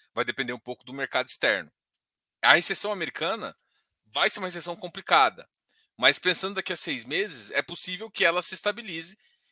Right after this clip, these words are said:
e que, que o Brasil, ah, possa levemente pensar numa queda de juros.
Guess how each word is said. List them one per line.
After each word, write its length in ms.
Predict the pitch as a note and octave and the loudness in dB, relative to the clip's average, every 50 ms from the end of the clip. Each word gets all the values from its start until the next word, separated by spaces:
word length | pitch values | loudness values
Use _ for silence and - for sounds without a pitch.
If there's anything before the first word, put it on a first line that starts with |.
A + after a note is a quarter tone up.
| _ - | _ -16
e 80 | E3+ | -10
que, 220 | - - F#3+ F#3 E3+ _ _ - | -8 -6 -6 -6 -8 _ _ -10
que 80 | - | -10
o 40 | F3 | -4
Brasil, 640 | C#3 D#3+ F3 E3 D3 A#2+ B2 C#3+ D#3 E3+ E3 D#3+ - - | 2 4 4 4 4 4 0 -4 -4 -4 -6 -4 -4 -2
ah, 380 | C3 B2+ B2+ B2+ B2 A#2 A2 _ _ - | 0 2 2 2 2 0 -4 _ _ -2
possa 400 | - D3 E3 F3+ - - G3 - _ _ _ _ _ _ C3+ | 0 2 2 2 2 0 -2 -4 _ _ _ _ _ _ -2
levemente 640 | D3 E3+ G3 F4 - A#3 A#3+ A3 F3+ F3 F#3 - - | 2 6 6 6 6 4 -2 -8 -6 -6 -6 -8 -10
pensar 440 | - F#3+ F3 - - D#3 D3 D3 _ _ _ _ _ _ _ _ _ _ _ - | -10 -6 -6 -2 0 0 0 -2 _ _ _ _ _ _ _ _ _ _ _ -14
numa 280 | C3 C#3+ C#3+ C#3+ C#3+ | -10 -6 -2 -2 -2
queda 720 | - _ - - D#3+ D3+ D#3 D3+ C3+ C3+ C#3+ C#3 C3 - _ | -2 _ 2 6 8 8 8 6 4 2 0 0 0 -4 _
de 180 | B2+ A2+ A2+ A#2+ | _ -16 -14 -12
juros. 540 | A2+ G#2+ A2 G#2 F2+ _ _ - - _ | -12 -12 -14 -16 -20 _ _ -20 -20 _